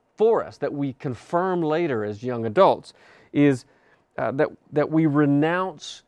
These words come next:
and we reject and we repent of wickedness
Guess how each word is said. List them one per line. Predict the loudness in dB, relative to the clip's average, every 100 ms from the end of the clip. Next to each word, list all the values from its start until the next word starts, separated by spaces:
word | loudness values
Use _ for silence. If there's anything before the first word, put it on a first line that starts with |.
| _
and | -8 -4
we | -4
reject | -4 -6 -6 -6 -6 -8 _ -16
and | -10 -6
we | -4
repent | -4 -6 -8 -12 -12 -14 _
of | -6 -4 -2 -6 -10 _ _ 0
wickedness | 0 2 -4 -4 -10 -14 -20